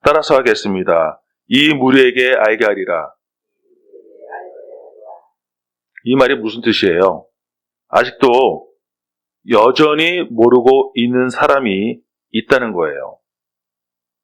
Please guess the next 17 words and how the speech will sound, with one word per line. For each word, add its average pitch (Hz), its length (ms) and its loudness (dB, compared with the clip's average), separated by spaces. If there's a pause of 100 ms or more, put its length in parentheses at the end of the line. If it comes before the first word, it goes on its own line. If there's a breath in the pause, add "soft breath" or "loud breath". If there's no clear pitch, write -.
(480)
아직도 160 360 2
여전히 156 360 2
믿지 131 260 0
못하고 120 720 0 (160)
하나님을 175 560 0
인정하지 127 460 0
않는 127 240 -2
사람이 131 480 -2
있다는 120 360 -2
거 127 80 2
아닙니까? 101 560 -2 (1700 loud breath)
하나님의 196 440 0
입장에서는 143 680 0
정말 143 360 0 (140)
억울하고 123 920 2 (420)
화가 175 360 0
날 139 380 0